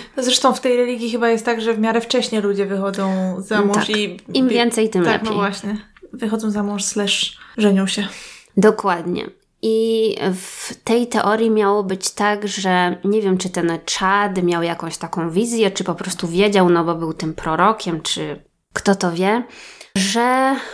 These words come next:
Speaker 2: on był przekonany, że ich małżonkowie zginą w wypadkach, no bo wiadomo, nie wiem, czy też oni nie wyznawali tego, że rozwód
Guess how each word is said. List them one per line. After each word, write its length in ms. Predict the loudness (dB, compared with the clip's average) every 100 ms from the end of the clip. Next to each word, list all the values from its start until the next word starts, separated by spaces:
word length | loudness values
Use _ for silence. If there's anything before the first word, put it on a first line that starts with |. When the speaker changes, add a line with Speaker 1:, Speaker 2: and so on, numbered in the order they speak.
| -8 -2
Speaker 2:
on 180 | 0
był 140 | 2 0
przekonany, 1120 | 0 -2 0 2 2 2 2 2 2 0 0
że 420 | 0 2 2 2 2 0 -2 _ _ _
ich 320 | -2 -2 -6 -4
małżonkowie 1200 | -2 0 2 2 0 -2 -2 -4 -4 -4 -2 -4 -8 _ _ _
zginą 640 | -4 -2 0 2 2 0 -2 -8 -12
w 200 | -6 -2
wypadkach, 840 | 0 0 0 -2 0 0 0 -8 _ _ _ -4
no 140 | 0
bo 120 | 0
wiadomo, 440 | 0 0 0 0 2
nie 180 | 0
wiem, 140 | 0 -2
czy 140 | -4
też 200 | -4 -4
oni 240 | -2 0 2
nie 140 | 0
wyznawali 480 | -2 -2 0 -2 -2
tego, 240 | -2 -2
że 120 | 0
rozwód 460 | 2 0 0 -6